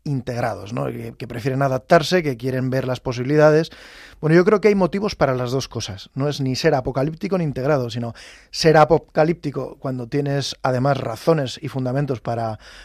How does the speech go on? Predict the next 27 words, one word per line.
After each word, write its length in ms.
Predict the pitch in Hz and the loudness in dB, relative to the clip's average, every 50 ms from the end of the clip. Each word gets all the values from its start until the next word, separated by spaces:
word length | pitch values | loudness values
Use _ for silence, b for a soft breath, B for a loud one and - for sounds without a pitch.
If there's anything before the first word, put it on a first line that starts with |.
| B B _ | B B _
para 220 | - 151 156 147 | 2 4 4 4
serlo, 360 | - 180 175 180 202 226 - - | 4 4 4 4 4 2 2 0
y 80 | 151 | -2
las 240 | 139 127 110 - - | -2 -2 -2 0 2
hay, 320 | 151 143 139 160 202 220 B B B B B B B - | 4 4 4 2 -2 -6 B B B B B B B -6
y 100 | 165 156 | 0 2
también 400 | 160 151 160 180 196 202 214 - _ | 4 4 4 4 2 0 -2 0 _
adaptarse, 680 | 147 139 127 - - - 180 175 - - 208 196 202 - | 2 2 2 2 2 2 2 2 2 0 0 0 0 -2
integrarse 500 | 143 131 117 131 127 139 156 151 - 165 | -4 -4 -2 0 0 0 0 2 0 2
y 20 | 139 | 2
ver 160 | 147 143 139 | 2 2 2
todas 300 | - 151 147 147 147 135 | 0 2 2 2 2 2
las 260 | 143 135 131 - - - | 0 0 0 -2 -4 -6
oportunidades. 760 | - 120 117 120 117 - 123 117 117 113 113 113 113 113 110 | -6 -6 -4 -6 -6 -6 -6 -6 -6 -6 -6 -6 -8 -8 -8
Entonces, 240 | 117 117 139 143 143 | -4 -2 -2 0 0
yo 60 | 151 | 0
en 60 | 160 | -2
este 160 | 143 - 160 | -2 -4 -4
sentido 420 | 131 151 143 - 160 156 160 165 B B B B B B B B B B B _ | -4 -4 -2 0 2 2 2 2 B B B B B B B B B B B _
em, 460 | 139 135 131 131 127 127 127 123 123 117 | -2 0 0 0 0 0 -2 -4 -6 -6
creo 240 | - 151 143 147 | 0 0 0 2
que 80 | 135 143 | 0 -2
hay 40 | 131 | -4
que 100 | 147 139 | -4 -2
tener 240 | 151 139 139 135 135 | -2 -2 0 0 -2
en 80 | 131 | -2
cuenta, 440 | 117 135 135 131 123 147 143 147 | -2 -4 -4 0 0 0 0 0